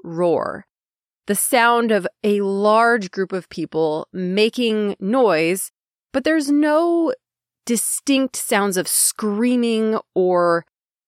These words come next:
you know, loud <laughs> sirens or things like that. It's just this consistent noise. Usually we say, "Keep it down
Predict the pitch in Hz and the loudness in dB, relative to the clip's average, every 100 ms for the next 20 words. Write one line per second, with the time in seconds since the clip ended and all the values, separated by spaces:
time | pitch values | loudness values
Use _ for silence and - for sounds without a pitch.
0 | _ _ 190 185 127 135 170 190 196 180 | _ _ -8 -4 -4 -4 0 2 2 2
1 | - 214 208 220 196 202 202 190 196 202 | 0 2 2 2 2 0 0 0 0 0
2 | 202 175 170 - 175 208 214 196 - 240 | 0 0 -2 2 2 4 0 -4 -2 -2
3 | - - 226 - - 220 190 - 208 185 | -2 -4 -4 -4 -4 -2 -2 -4 -4 -4
4 | - 196 190 - _ _ 190 202 160 - | -2 -2 -2 -4 _ _ -2 0 0 -2
5 | - - _ _ _ _ _ _ - 196 | -10 -12 _ _ _ _ _ _ -4 0
6 | 277 285 285 220 233 - 175 151 156 175 | 2 2 0 0 -2 0 2 2 0 -2
7 | - - - _ _ _ _ - - 262 | -6 -20 -20 _ _ _ _ -6 0 2
8 | 277 226 185 160 160 165 165 | 2 0 2 2 2 0 -4